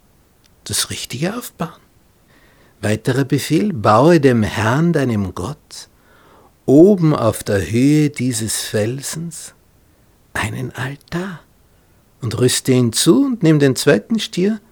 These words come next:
und bringe ein Brandopfer dar mit dem Holz des Aschera-Bildes, das du umgehauen hast.“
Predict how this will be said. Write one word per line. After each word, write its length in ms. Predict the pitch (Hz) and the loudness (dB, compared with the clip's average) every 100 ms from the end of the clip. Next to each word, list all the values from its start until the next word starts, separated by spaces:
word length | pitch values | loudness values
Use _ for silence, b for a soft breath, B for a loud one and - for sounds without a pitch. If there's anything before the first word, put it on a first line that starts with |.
| b b b b b b _ _ | b b b b b b _ _
und 160 | 117 | -6
bringe 320 | 117 117 127 | 0 2 2
ein 140 | 113 101 | 2 0
Brandopfer 640 | - 107 147 156 151 - | -2 -2 2 0 0 -4
dar 440 | 135 - 98 117 127 b b b b b b | -4 -4 -6 -6 -8 b b b b b b
mit 460 | 104 123 - _ | -4 -4 -6 _
dem 260 | 127 117 101 - - | 0 2 0 -4 0
Holz 760 | 120 131 165 165 - - - | 2 2 0 -4 -6 -6 -4
des 400 | - 143 - - | -4 -4 -4 -6
Aschera-Bildes, 1800 | - 156 147 - - 196 208 185 139 110 _ 95 87 98 98 85 - - | -6 -6 -4 -6 -4 -2 -2 -4 -6 -8 _ -8 -6 -8 -12 -12 -12 -10
das 360 | - - - - | -10 -8 -10 -8
du 180 | 107 - | -10 -6
umgehauen 960 | 107 92 - - - - - - - - - - | -8 -8 -12 -14 -12 -12 -12 -16 -20 -20 -16 -16
hast.“ 460 | - - - - | -16 -18 -18 -18